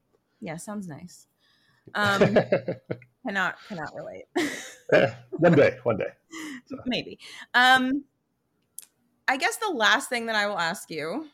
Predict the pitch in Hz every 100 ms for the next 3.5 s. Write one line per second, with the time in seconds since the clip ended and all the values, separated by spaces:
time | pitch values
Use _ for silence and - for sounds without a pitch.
0 | _ _ _ _ - 190 165 160 175 170
1 | 156 156 135 208 - 185 202 - - 214
2 | 214 208 202 214 233 240 - 339 285 165
3 | 151 127 82 117